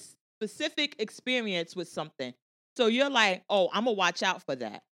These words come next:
But if you've never had that experience and you're going on a standard boilerplate contract that they probably issue to everybody,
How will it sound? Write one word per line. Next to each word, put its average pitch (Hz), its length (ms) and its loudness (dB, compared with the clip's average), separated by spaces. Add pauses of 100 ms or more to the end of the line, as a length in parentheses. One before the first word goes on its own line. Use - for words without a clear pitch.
(600)
But 240 120 6
if 240 120 2
you've 277 240 2
never 277 240 0
had 247 340 2
that 208 160 0
experience 208 800 -4
and 208 160 0
you're 226 140 4
going 240 360 0
on 202 300 -2
a 175 100 -4
standard 226 680 -4
boilerplate 208 960 0 (120)
contract 196 640 -2
that 180 160 -2
they 190 100 -4
probably 214 380 -6
issue 202 240 -6
to 190 120 -6
everybody, 165 640 -4